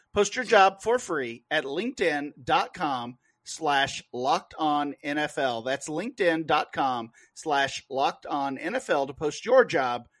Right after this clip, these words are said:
for free. Terms and conditions do apply.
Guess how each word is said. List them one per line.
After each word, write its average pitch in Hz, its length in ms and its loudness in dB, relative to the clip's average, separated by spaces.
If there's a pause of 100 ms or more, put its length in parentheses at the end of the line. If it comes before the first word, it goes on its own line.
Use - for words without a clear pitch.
(180)
for 160 340 0
free. 120 460 -4 (540)
Terms 170 340 0
and 143 160 -4
conditions 143 560 -4
do 135 160 -2
apply. 104 380 -6